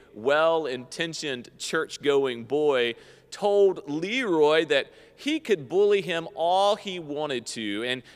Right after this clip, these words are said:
in fact steal his lunch money whenever he wanted to, because he was going to go to church, and at church he always <laughs> got snacks.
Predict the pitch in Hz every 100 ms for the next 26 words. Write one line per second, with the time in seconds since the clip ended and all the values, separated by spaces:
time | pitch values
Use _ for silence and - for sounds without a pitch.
0 | - 160 156 - 180 - - - - 233
1 | 233 196 190 185 190 277 349 - 135 107
2 | 104 113 117 113 113 120 113 113 120 -
3 | 143 143 131 143 127 - - _ - 233
4 | 311 285 170 190 190 180 160 156 131 -
5 | - 175 127 - - _ _ _ _ -
6 | 127 120 - - 226 151 - 139 120 -
7 | 139 165 175 175 170 165 - _ - -
8 | 208 - - 143 127 120 95 - -